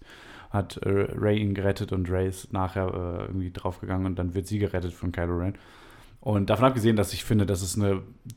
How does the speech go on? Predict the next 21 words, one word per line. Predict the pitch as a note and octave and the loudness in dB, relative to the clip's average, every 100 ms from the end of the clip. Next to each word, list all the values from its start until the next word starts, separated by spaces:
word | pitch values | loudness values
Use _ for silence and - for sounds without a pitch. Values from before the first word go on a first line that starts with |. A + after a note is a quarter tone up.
| - - | -16 -16
das | G#2 G2 G2+ | -6 -4 -2
ist | G2+ | -2
einfach | G#2 F#2+ F2 | 0 -2 -2
was, | F#2 - | -2 -2
was | F#2 - | -6 -6
zu | - | -8
krass | - A2 - | 2 2 4
ist. | G2 B2 - - - | 0 0 -6 -16 -10
Also, | - F#2 F#2 F2+ E2+ - F#2 - _ | -4 -2 0 -2 -6 -14 -20 -20 _
ist | - | -6
irgendwie | F#2 | -2
eine | F#2 | -2
Kraft, | - G2 - | -2 -4 -4
die | G2+ | -8
es | F#2 | -4
nicht | G2 - | -4 0
geben | G#2+ G#2 | 0 2
sollte, | G2+ G2 F#2+ | 2 2 0
weil | F#2+ | 0
sie, | F#2+ G2 F#2 - - - _ | 0 -2 -4 -10 -20 -20 _
ähm, | - F#2 F2+ F2+ F#2+ | -6 -2 0 0 -4